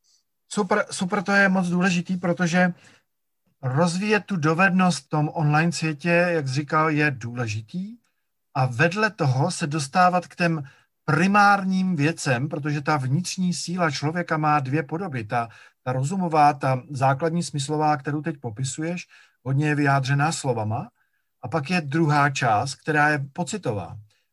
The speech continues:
A není ani jedna lepší nebo do, horší. Jsou to vlastně, Toltékové o tom mluví jako o dvou kruzích síly.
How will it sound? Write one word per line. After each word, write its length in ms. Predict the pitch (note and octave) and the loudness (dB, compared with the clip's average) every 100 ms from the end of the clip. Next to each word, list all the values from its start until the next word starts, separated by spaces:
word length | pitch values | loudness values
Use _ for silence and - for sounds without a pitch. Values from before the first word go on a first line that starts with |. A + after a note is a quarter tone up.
| _ | _
A 60 | C3 | 0
není 300 | F3+ A3 A3+ | 2 0 -2
ani 280 | F#3 F3+ D3+ | 0 2 2
jedna 580 | D3+ F3 E3+ D#3 - - - | 0 2 2 2 0 -4 0
lepší 460 | D#3+ - - - F#3+ | 2 2 0 -2 0
nebo 220 | F#3 F3 | 0 0
do, 220 | E3 E3 D3 C#3+ C#3+ C#3+ | 0 0 0 -4 -2 0
horší. 460 | E3 A3 - A2+ | 0 0 -8 -8
Jsou 200 | G#2 C#3+ | -6 -6
to 180 | C#3 D#3+ | -4 -2
vlastně, 500 | D#3+ C#3+ E3 D#3 D3 - | -2 -4 -2 -2 -4 -4
Toltékové 520 | C#3+ D3 D#3 D#3+ D#3 | -2 0 0 2 0
o 100 | D3+ | 0
tom 160 | C#3+ D#3 | -2 -4
mluví 240 | D3+ D3 | -2 0
jako 220 | D3+ D3 | -2 -2
o 120 | C#3+ C#3 | -4 -2
dvou 280 | C3 D#3 | -2 -4
kruzích 380 | C#3 D3+ C#3+ D3+ | -4 -6 -4 -6
síly. 440 | - C#3 C#3 A#2 | -4 0 0 -2